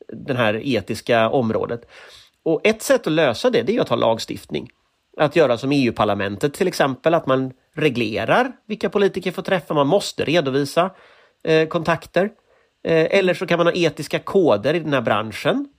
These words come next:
Frivilliga etiska koder, det brukar vi gilla i Sverige. Där man är tydlig med liksom vad man gör och inte gör. Att man får skriva under på en viss etisk, etiskt sätt att hantera det.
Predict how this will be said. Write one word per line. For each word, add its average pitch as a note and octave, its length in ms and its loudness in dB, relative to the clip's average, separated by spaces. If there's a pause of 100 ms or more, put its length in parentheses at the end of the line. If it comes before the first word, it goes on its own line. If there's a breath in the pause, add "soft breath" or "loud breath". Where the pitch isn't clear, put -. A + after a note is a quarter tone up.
(120)
Frivilliga C3+ 480 2
etiska D#3+ 360 -2
koder, D#3+ 360 2
det D#3 80 -4
brukar D#3+ 220 -4
vi D#3 60 -2
gilla E3 240 2
i C#3 40 0
Sverige. D3 440 2 (380 soft breath)
Där E3 100 -2
man D#3 120 2
är D3+ 40 2
tydlig C#3+ 520 0
med D3 180 2
liksom C3 220 -4
vad C#3+ 140 4
man C3+ 140 0
gör B2 240 4
och B2+ 60 0
inte B2+ 220 -4
gör. B2+ 260 4
Att D#3+ 140 -4
man D3+ 100 -2
får D#3 80 -8
skriva D3+ 240 -2
under G#2 380 -4
på D3 120 -8
en C#3+ 80 -4
viss C#3+ 220 -6
etisk, C3 540 -8 (400)
etiskt C#3 420 -4
sätt D3+ 200 0
att B2+ 80 -4
hantera C#3+ 340 0
det. D#3 120 -2